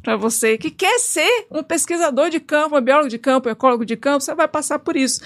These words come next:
Mas é muito legal, é muito divertido. Lógico que a gente conta a história, porque a gente sobreviveu, <laughs> a gente não foi comido por onça.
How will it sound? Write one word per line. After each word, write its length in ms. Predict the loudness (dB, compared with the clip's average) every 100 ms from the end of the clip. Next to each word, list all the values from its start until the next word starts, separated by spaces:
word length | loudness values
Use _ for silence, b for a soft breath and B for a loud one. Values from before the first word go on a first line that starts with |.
| B B B
Mas 180 | -2 2
é 60 |
muito 240 | 2 0 2
legal, 520 | 0 4 4 4 2
é 140 | -2 -4
muito 240 | -4 -4
divertido. 800 | -2 0 -2 -2 -4 -2 0 -2
Lógico 460 | 0 2 2 0 -4
que 80 |
a 40 | -2
gente 240 | -2 -4
conta 240 | -4 -2 -2
a 20 |
história, 240 | -2 -4
porque 120 | 0
a 40 | -2
gente 180 | -2 -2
sobreviveu, 540 | 0 2 0 -2 -4
<laughs> 40 |
a 40 | -2
gente 300 | -2 -2 -2
não 80 | -4
foi 160 | -2
comido 300 | -4 0 -2
por 160 | -2 -2
onça. 260 | -2 -2